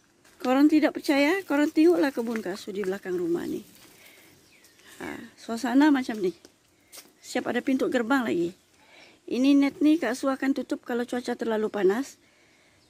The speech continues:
Kalau pagi-pagi macam ni akan buka supaya adalah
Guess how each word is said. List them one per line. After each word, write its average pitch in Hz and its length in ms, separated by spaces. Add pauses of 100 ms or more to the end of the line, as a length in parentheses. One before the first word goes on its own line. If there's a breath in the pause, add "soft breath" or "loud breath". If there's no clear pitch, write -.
Kalau 226 160
pagi-pagi 240 560
macam 240 240
ni 285 240
akan 247 320
buka - 400
supaya 226 320
adalah 247 320